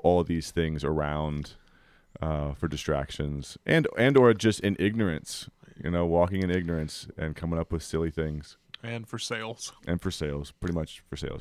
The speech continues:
Speaker 1: Well, <laughs> yeah. There's nothing quite like a major holiday in the Walmart aisle,
Speaker 2: <laughs> For
Speaker 1: be
Speaker 2: real.
Speaker 1: it Christmas or Easter or, e-, like, like, Halloween's crazy as well.
Speaker 2: Yep.
Speaker 1: You know? <laughs>
Speaker 2: Yeah, that'll probably be coming out here in two months.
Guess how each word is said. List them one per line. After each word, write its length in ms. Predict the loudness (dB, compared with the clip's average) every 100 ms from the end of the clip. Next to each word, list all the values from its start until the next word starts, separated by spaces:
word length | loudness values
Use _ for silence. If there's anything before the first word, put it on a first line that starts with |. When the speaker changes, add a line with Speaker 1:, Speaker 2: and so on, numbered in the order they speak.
| 2
Speaker 1:
Well, 260 | 4 2 -2
<laughs> 80 | -4
yeah. 200 | -2 -2 -4 _ _ -2
There's 220 | 6 6 8
nothing 400 | 6 8 4 4
quite 340 | 8 8 8
like 380 | 8 6 6 0 -20 -20 -20 _ _
a 60 | 4
major 460 | 6 6 6 6 6
holiday 680 | 6 6 6 4 4 2
in 120 | 2 2
the 80 |
Walmart 480 | 2 2 0 -2 -2
aisle, 420 | -4 -4 -4 -6 -12 _
Speaker 2:
<laughs> 80 | -2
For 300 | -2 -4 2
Speaker 1:
be 100 | 6
Speaker 2:
real. 100 | 6
Speaker 1:
it 60 | 6
Christmas 540 | 4 4 4 2 2
or 80 | 2
Easter 640 | 2 -2 -4 -2 -2 -2
or, 100 | -2 0
e-, 140 | 0
like, 180 | 0 -2 -2
like, 140 | -4
Halloween's 540 | -2 0 0 0 -2 -2
crazy 420 | -2 0 0 0
as 100 | -2
well. 380 | -2 -2 -4 -6 -8
Speaker 2:
Yep. 180 | -6 -6 _ -8
Speaker 1:
You 80 |
know? 180 | -4 -4 -4
<laughs> 480 | -6 -6 -6 -6 -2
Speaker 2:
Yeah, 160 | 0
that'll 160 | 2 4
probably 320 | 6 6 6
be 120 | 2 0
coming 240 | 0 0
out 160 | 0 -2
here 140 | -4
in 100 | -6
two 140 | -6 -6
months. 360 | -4 -6 -12